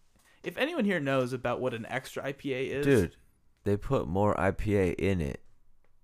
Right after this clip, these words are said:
Speaker 1: So it's just like a, but it's, like, the same size as a regular can.
Speaker 2: Yeah, but they put more in.
Speaker 1: So does that mean they're putting, like, like, a certain amount of I P A and then the rest is regular beer?
Speaker 2: No, there's more India.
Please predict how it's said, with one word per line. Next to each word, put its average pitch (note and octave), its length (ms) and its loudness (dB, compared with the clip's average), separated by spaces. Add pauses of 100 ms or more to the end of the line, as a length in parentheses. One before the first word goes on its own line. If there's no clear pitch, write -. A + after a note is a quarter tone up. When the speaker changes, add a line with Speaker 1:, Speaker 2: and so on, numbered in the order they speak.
(920)
Speaker 1:
So - 120 -14
it's C#3 80 -8
just C#3+ 140 -6
like C3 120 -2
a, A#2 80 -6 (520)
but F#3+ 120 -2
it's, F#3 100 -6
like, G3+ 120 -6
the D#3+ 80 -8
same G3 280 -6
size G3 320 -10
as C#3+ 120 -10
a C3 60 -12
regular C3+ 460 -12
can. E3 400 -10 (220)
Speaker 2:
Yeah, A2 160 2
but F#2+ 160 0
they F#2+ 80 0
put - 260 6
more F#2 420 2
in. G#1 440 -6
Speaker 1:
So F3 100 -6
does E3 160 -6
that F#3+ 160 -4
mean G3+ 160 -2
they're F3+ 120 -2
putting, E3+ 300 -6
like, C#3+ 280 -4 (580)
like, C#3+ 120 -10
a - 40 -10
certain - 280 -8
amount C#3+ 180 -2
of D3+ 60 -6
I D3 100 -2
P D3+ 180 -6
A D#3+ 40 -2
and D3+ 100 -4
then C3 40 -6
the B2 80 -6
rest C3+ 300 -6
is A#2+ 100 -16
regular D#3+ 320 -6
beer? F3 260 -6
Speaker 2:
No, G#2+ 200 2
there's F#2 280 0
more G2+ 340 2
India. F#2+ 720 0